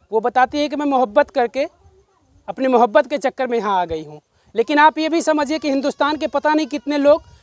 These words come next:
पाकिस्तान के जेल में कैद हैं। लोग कहीं ना कहीं सीमा के आने से जश्न मना रहे हैं। लोग कह रहे हैं कि वो यहाँ आकर हिंदू धर्म अपना लेगी तो बड़ी खुशी की बात होगी, लेकिन ज़रा इनके बारे में भी सोचिए, जो हमारे हिंदुस्तान के लोग हैं,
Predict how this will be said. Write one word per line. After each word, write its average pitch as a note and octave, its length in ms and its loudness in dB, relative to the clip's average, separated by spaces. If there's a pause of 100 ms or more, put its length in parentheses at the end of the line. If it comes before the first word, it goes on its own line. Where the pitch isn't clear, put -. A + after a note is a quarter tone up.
(120)
पाकिस्तान C#4 560 0
के C4+ 160 -6
जेल C4 300 4
में C#4 120 0
कैद G#3 280 0
हैं। D#3 280 -18 (720)
लोग C4+ 220 6
कहीं D4 200 0
ना E4 80 -2
कहीं D4+ 200 0
सीमा C#4+ 320 2
के D#4 140 -4
आने D4 240 0
से D4 120 -6
जश्न C4 300 -2
मना C#4 260 2
रहे C4+ 140 2
हैं। D4 80 -2
लोग C4 180 0
कह B3 80 0
रहे C4 100 -2
हैं B3 80 -10
कि C4+ 60 4
वो A#3+ 200 8
यहाँ A#3 260 2
आकर C4 260 -2 (360)
हिंदू C4+ 300 0
धर्म D4 280 4
अपना C#4+ 240 0
लेगी C#4+ 260 0
तो D#4 120 -10
बड़ी C4+ 160 -2
खुशी C4 300 -8
की A3+ 120 -6
बात F#3+ 220 -2
होगी, D#3+ 220 -12 (360)
लेकिन A3+ 200 -2
ज़रा B3+ 180 8
इनके C4 260 0
बारे C#4+ 220 4
में D4+ 100 -6
भी D4 100 -4
सोचिए, C#4 340 -6
जो C4 120 0
हमारे C4 240 2
हिंदुस्तान B3+ 520 -2
के C4+ 80 -12
लोग B3 240 2
हैं, A3 140 -10